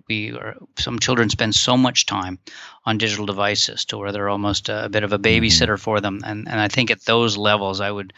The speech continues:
Speaker 1: I start to get concerned of what that might mean in fifty or
Speaker 2: Mm-hmm.
Speaker 1: sixty years.
Speaker 2: Doctor Paul Karpecki, we really appreciate your time. I just have one final question for you. Maybe just give us a sense as to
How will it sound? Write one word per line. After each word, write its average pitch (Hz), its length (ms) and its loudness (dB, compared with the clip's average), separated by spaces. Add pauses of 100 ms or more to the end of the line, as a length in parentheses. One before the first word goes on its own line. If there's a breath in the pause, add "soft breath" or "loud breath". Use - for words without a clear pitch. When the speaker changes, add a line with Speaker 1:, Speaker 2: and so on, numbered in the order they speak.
(380 loud breath)
Speaker 1:
I 123 40 -4
start 113 260 2
to 113 40 -2
get 107 180 -2
concerned 104 520 0
of 98 60 -6
what 104 200 -2
that 107 180 0
might 107 240 -4
mean 104 280 -2
in 98 100 -2
fifty 98 380 -2
or 95 60 -2
Speaker 2:
Mm-hmm. 85 120 4
Speaker 1:
sixty - 300 -2
years. 95 320 -6 (720 loud breath)
Speaker 2:
Doctor 131 280 4
Paul 107 180 2
Karpecki, 101 540 2 (180)
we 120 140 4
really 113 280 4
appreciate 98 400 -2
your 87 120 -2
time. 101 220 2
I 101 60 2
just - 120 -6
have 98 140 2
one 113 160 4
final 107 300 0
question 107 320 -2
for 110 120 -2
you. 98 80 2
Maybe 123 200 2
just - 180 -6
give 196 160 2
us 202 140 -2
a 127 40 0
sense - 360 2
as 110 140 0
to 95 260 4